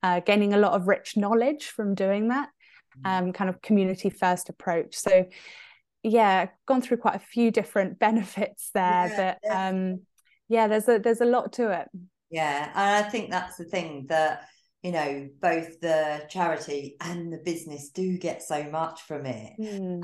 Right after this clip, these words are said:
Speaker 2: Um, you mentioned Greggs, they're, they're obviously something like that they're doing. That, that,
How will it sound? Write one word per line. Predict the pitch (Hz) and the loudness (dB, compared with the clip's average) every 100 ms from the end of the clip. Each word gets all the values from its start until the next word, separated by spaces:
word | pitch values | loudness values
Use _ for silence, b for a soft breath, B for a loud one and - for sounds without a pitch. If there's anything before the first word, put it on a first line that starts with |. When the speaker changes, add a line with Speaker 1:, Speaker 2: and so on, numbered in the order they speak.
| 180 | -4
Speaker 2:
Um, | 185 185 185 185 180 185 - | -4 -4 -12 -10 -8 -8 -8
you | 196 | -6
mentioned | 196 214 208 - 196 175 170 165 - | 0 0 -2 -6 -6 -6 -8 -10 -2
Greggs, | 170 160 156 - | 0 0 -2 -8
they're, | 160 156 151 147 143 147 | 0 2 2 0 -4 -4
they're | 147 147 147 | -4 -4 -6
obviously | 156 151 - 156 | -8 -8 -10 -10
something | 147 151 - 151 123 | -4 -4 -4 -12 -8
like | 147 104 | -6 -4
that | 143 123 | -4 -6
they're | 143 139 139 | -8 -10 -8
doing. | 143 139 135 139 139 135 _ _ 180 | -8 -6 -8 -10 -14 -18 _ _ -8
That, | 156 - - _ - | -8 -8 -20 _ -2
that, | 175 - - | 0 0 -4